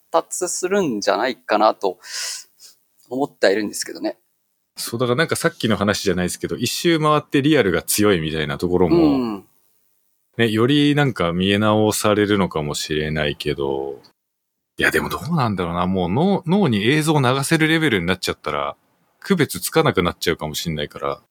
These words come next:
Speaker 1: あー。
Speaker 2: わかんないっすよね。
Speaker 1: そうですね。
Speaker 2: うん。
Speaker 1: 区別つかないレベルだったら、そっか、もう別に現実いらんやん。
Speaker 2: 現実いらんになっちゃってるかもしれないですもんね。
Speaker 1: うん。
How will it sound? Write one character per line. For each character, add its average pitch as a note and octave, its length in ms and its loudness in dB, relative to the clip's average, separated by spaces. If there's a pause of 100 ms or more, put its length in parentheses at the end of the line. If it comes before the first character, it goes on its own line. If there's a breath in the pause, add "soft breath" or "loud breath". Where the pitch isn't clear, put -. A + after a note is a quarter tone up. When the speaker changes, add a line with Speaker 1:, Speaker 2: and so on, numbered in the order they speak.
(240)
Speaker 1:
あ A#2+ 80 2
ー。 A2 680 2
Speaker 2:
わ - 100 0
か - 320 0
ん - 100 0
な F#3+ 80 0
い - 40 -6
っ - 20 -4
す - 240 0
よ - 20 2
ね。 C3+ 60 2
Speaker 1:
そ C#3 100 4
う C3 40 6
で A#2+ 60 4
す - 120 -4
ね。 - 160 -2 (400 loud breath)
Speaker 2:
う F#3+ 80 4
ん。 - 20 4
Speaker 1:
区 F3+ 120 -4
別 G2+ 80 -4
つ - 40 -2
か E3 80 4
な E3+ 140 4
い E3 40 4
レ E3+ 140 0
ベ B2+ 80 -8
ル G2+ 100 -4
だ F#2 60 0
っ F#2 120 -6
た F#2+ 120 -8
ら、 F2+ 180 -4 (560)
そ - 220 -12
っ - 100 -18
か、 - 220 -6
も G2+ 340 0
う - 40 -20
別 G#2 180 -6
に F#2+ 80 -16
現 G#2+ 240 -2
実 G#2+ 240 -8
い G#2 40 -4
ら G#2 120 0
ん G2+ 100 -10 (120)
や E2 140 -6
ん。 - 80 -18 (120)
Speaker 2:
現 G#2+ 220 2
実 A2+ 260 4
い - 20 6
ら A#2+ 120 6
ん - 20 0
に F#2 100 0
な G#2 120 4
っ - 80 -14
ち - 100 0
ゃ F2 40 2
っ - 40 -8
て - 80 -2
る E2 80 -4
か D#2 100 -10
も D2 60 -8
し - 100 -8
れ D2+ 60 -6
な C#2+ 60 -8
い - 20 -6
で - 40 -6
す - 100 -18
も - 100 -20
ん - 60 -16
ね。 C#2+ 200 -10
Speaker 1:
う G#2 600 2
ん。 - 40 -18